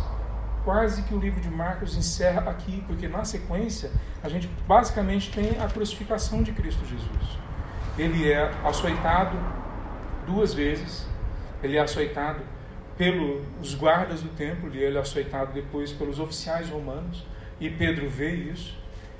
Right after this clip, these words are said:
e o choro dele eu imagino que se intensifica da mesma forma como eu creio que muitas vezes deveria acontecer com os crentes em Cristo Jesus,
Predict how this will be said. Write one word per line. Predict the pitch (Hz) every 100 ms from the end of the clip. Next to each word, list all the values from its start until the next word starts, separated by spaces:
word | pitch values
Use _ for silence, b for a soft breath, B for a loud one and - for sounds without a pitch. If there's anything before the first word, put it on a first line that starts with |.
| -
e | 151
o |
choro | - - 160 160
dele | 135 139 156
eu |
imagino | 151 151 147 151
que | 160
se | - 151
intensifica | - 156 - - 170 165 190
da | 139
mesma | 135 151 202 180 175
forma | - 160 156 156 - B B B -
como | - 123
eu | 143
creio | 147 151 165
que | 139
muitas | 147 202 190 135
vezes | 147 156
deveria | 147 147 147 175
acontecer | 190 175 160 143 156 147
com | 160
os | 156
crentes | - 185 220 247 156
em | 143
Cristo | 143 139 -
Jesus, | 127 123 127 165